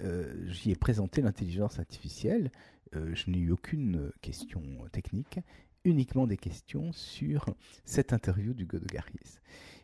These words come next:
Et là, bon, j'ai essayé de leur répondre. Je me suis rendu compte quand même que, euh, il fallait analyser en détail les, les, les arguments. Et puis, ça m'a conduit à, euh, demander si je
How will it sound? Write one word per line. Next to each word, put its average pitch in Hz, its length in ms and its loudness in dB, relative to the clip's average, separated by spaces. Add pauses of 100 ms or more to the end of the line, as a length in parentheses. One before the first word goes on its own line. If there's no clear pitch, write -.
(100)
Et - 40 -8
là, 170 260 2
bon, 135 240 0
j'ai - 120 0
essayé 90 260 0
de 87 60 0
leur 85 120 2
répondre. 208 580 0
Je 123 60 0
me 113 60 4
suis - 140 0
rendu 160 180 2
compte 302 200 0
quand - 140 2
même 233 240 4
que, - 140 -2
euh, 151 320 4 (320)
il - 100 -4
fallait 180 520 4
analyser 123 540 2
en 139 80 4
détail 147 460 2
les, 101 300 2
les, 95 320 2
les 90 200 0
arguments. 107 500 -2 (560)
Et - 60 2
puis, 233 520 8
ça - 160 -4
m'a 127 120 4
conduit 190 440 4
à, 135 260 2 (140)
euh, 78 140 -4
demander 117 960 2
si - 300 -4
je - 140 -6